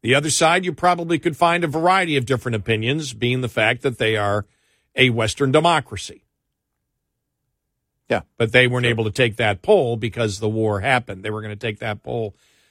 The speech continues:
Speaker 1: uh, in, in the fall.
Speaker 2: Mm.
Speaker 1: But when they sit there and they talk about a two-state solution, so, Mister President, you're gonna be ensured that Hamas is gone then? To talking to,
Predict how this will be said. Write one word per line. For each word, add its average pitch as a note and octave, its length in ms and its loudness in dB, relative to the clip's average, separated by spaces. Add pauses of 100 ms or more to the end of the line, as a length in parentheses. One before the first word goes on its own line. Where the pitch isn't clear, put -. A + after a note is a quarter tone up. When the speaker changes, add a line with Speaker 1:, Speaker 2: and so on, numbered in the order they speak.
(140)
Speaker 1:
uh, A2 300 2
in, A2+ 460 -2 (240)
in C3 180 0
the G#2+ 80 -2
fall. D3+ 460 0 (120)
Speaker 2:
Mm. F2 280 -6 (3250)
Speaker 1:
But C#3+ 120 4
when C#3+ 140 2
they C3 120 6
sit F#3+ 280 2
there C#3+ 100 4
and C3+ 80 2
they B2 80 2
talk D3+ 360 4
about A2+ 320 -4 (100)
a A#2+ 60 0
two-state C#3 560 0
solution, C#3 600 -4 (640)
so, A#3+ 240 4
Mister D#3 260 -2
President, E3+ 540 2 (200)
you're C#3 140 2
gonna D3+ 240 0
be C#3+ 240 2
ensured F3 380 0
that D3 160 -2
Hamas D3 440 0
is C3 120 -6
gone D3 320 2
then? C4+ 240 -2 (1040)
To A#2 100 -12
talking D3 360 4
to, A2 100 -2